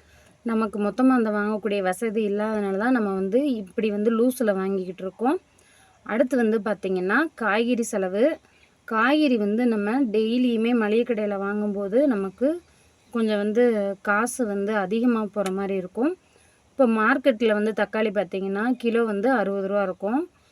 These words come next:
ஆனா நம்ம, ஆ, மளிகை கடையில வந்து தக்காளி ஒரு கால் கிலோ தக்காளி கேட்டோம்னா, முப்பது ரூபா, நாற்பது ரூபாங்கிறாங்க. குறைஞ்சது இருபத்தஞ்சு ரூபாய்க்கு விக்கிறாங்க.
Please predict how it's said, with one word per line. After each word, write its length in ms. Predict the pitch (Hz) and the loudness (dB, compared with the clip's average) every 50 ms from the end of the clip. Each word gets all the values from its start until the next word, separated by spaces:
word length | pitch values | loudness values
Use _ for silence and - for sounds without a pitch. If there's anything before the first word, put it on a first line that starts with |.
| _ _ _ _ _ | _ _ _ _ _
ஆனா 340 | 208 208 214 226 233 240 240 | -2 -2 0 0 0 0 0
நம்ம, 440 | 220 202 196 202 214 254 311 370 359 _ _ _ _ _ _ _ _ _ - | 0 -2 -2 -2 -2 -2 -2 -2 -6 _ _ _ _ _ _ _ _ _ -8
ஆ, 320 | 220 214 214 214 208 208 208 | -4 -2 -2 0 0 0 0
மளிகை 460 | 208 208 208 247 294 311 294 285 233 | 0 2 2 2 2 2 2 2 2
கடையில 200 | 214 202 196 190 | 2 2 0 0
வந்து 220 | 185 196 214 226 - 208 | 0 -2 -2 -2 -2 -4
தக்காளி 500 | 190 - - 226 214 202 220 262 294 302 | -4 -4 -4 -4 -2 0 0 0 2 2
ஒரு 180 | 269 226 202 | 2 2 2
கால் 200 | 190 - 190 190 | 0 -2 -4 -4
கிலோ 180 | 180 196 190 185 | -4 -4 -4 -4
தக்காளி 400 | 180 190 185 - 226 233 233 220 - | -4 -6 -6 -4 -4 -2 -4 -4 -4
கேட்டோம்னா, 580 | 202 190 190 - - 208 202 196 196 190 208 247 | -4 -6 -4 -4 -4 -4 -4 -4 -4 -4 -2 -2
முப்பது 440 | 254 226 208 185 - - 233 214 208 | 0 -2 -2 -2 -2 0 0 0 0
ரூபா, 140 | 214 226 214 | -2 -2 -2
நாற்பது 360 | 202 190 180 175 190 185 180 | -4 -4 -6 -4 -4 -4 -2
ரூபாங்கிறாங்க. 720 | 185 190 196 202 196 185 185 185 180 180 175 180 190 226 262 254 - _ _ _ _ _ _ _ _ _ _ _ _ - | -2 -4 -2 -4 -4 -4 -4 -6 -8 -8 -6 -6 -6 -6 -6 -8 -12 _ _ _ _ _ _ _ _ _ _ _ _ -4
குறைஞ்சது 520 | - 208 214 247 262 269 240 262 247 240 277 | -2 0 2 4 4 6 6 6 4 4 4
இருபத்தஞ்சு 580 | 262 233 202 233 262 247 - - 247 220 202 | 2 2 4 2 2 0 0 0 0 0 0
ரூபாய்க்கு 340 | 190 185 196 208 220 208 214 | 0 0 0 0 0 -2 -6
விக்கிறாங்க. 500 | 180 165 - 196 196 190 185 185 185 - | -8 -8 -8 -8 -6 -6 -6 -8 -8 -10